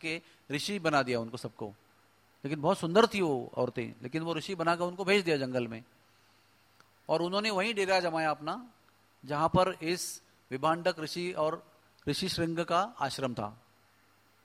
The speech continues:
तो एक दिन फल बीनते बीनते वो लड़का जो है वहां पहुंच गया। तो ये सब ऋषि बने हुए लड़के वहां पहुंच गई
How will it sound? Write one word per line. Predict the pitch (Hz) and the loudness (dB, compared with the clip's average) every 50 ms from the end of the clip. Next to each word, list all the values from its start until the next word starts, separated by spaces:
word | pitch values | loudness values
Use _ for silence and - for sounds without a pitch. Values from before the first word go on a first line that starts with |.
| _ _ _ _ _ _ _ _ _ _ _ _ - - _ _ _ _ - | _ _ _ _ _ _ _ _ _ _ _ _ -20 -20 _ _ _ _ 0
तो | 196 208 208 | 2 4 4
एक | 220 214 180 | 4 2 2
दिन | 202 226 226 247 277 311 330 - _ _ _ _ - - | 0 -2 0 0 -4 -6 -10 -16 _ _ _ _ 0 4
फल | 175 185 190 | 4 4 4
बीनते | 175 185 180 175 185 190 | 4 2 0 4 2 2
बीनते | 175 185 185 170 180 185 | 2 2 -2 2 2 2
वो | 180 175 175 180 180 185 180 - - _ _ _ _ - - | 2 4 2 0 0 -2 -6 -14 -20 _ _ _ _ -10 -2
लड़का | 139 135 143 143 165 160 | 0 0 0 4 4 4
जो | 151 151 151 | 4 4 2
है | 139 139 156 196 240 - - - _ _ _ _ _ _ _ _ _ _ _ _ _ _ _ _ - - | 2 2 0 0 -2 -8 -14 -20 _ _ _ _ _ _ _ _ _ _ _ _ _ _ _ _ -8 -4
वहां | 127 135 | -4 -4
पहुंच | 135 139 131 127 123 | 0 0 -2 -2 -2
गया। | 117 120 113 113 120 - _ _ _ _ _ _ _ _ _ _ _ _ _ _ _ _ _ _ _ - | -4 -6 -6 -6 -8 -16 _ _ _ _ _ _ _ _ _ _ _ _ _ _ _ _ _ _ _ -2
तो | 180 185 | 2 4
ये | 202 208 | 4 4
सब | - 220 220 202 190 | 6 4 4 4 4
ऋषि | 185 180 - 220 | 2 2 2 2
बने | 190 190 190 202 | 2 2 2 2
हुए | 202 202 190 | 2 2 2
लड़के | 180 175 170 - 196 | 2 0 0 0 2
वहां | 185 180 180 | 2 2 2
पहुंच | 165 170 165 160 151 | 2 0 -2 0 0
गई | 156 160 151 151 151 | 0 -2 -2 -2 -8